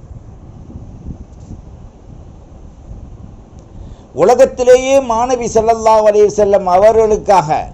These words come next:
தன்னுடைய தோலை முதலிலே சுமரக்கு-, சுமர்க்க கொடுத்தவர்களும் குலஃபா ராஷிதீன்களில் அபூபக்கர் சித்திக் ரலியல்லாஹு அன்ஹு. அப்ப ஸல்லல்லாஹு அலைஹி வஸல்லம் என்ன உத்தரவிடுவார்கள், என்ன சொல்வார்கள்,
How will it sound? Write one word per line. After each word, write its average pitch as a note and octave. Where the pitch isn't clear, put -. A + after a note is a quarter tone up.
தன்னுடைய A3
தோலை C4
முதலிலே A3
சுமரக்கு-, F#3+
சுமர்க்க G#3
கொடுத்தவர்களும் F3
குலஃபா D3+
ராஷிதீன்களில் B2
அபூபக்கர் B2+
சித்திக் A2
ரலியல்லாஹு G2+
அன்ஹு. E2+
அப்ப -
ஸல்லல்லாஹு F#3
அலைஹி E3
வஸல்லம் D3+
என்ன E3+
உத்தரவிடுவார்கள், D3+
என்ன E3
சொல்வார்கள், E3+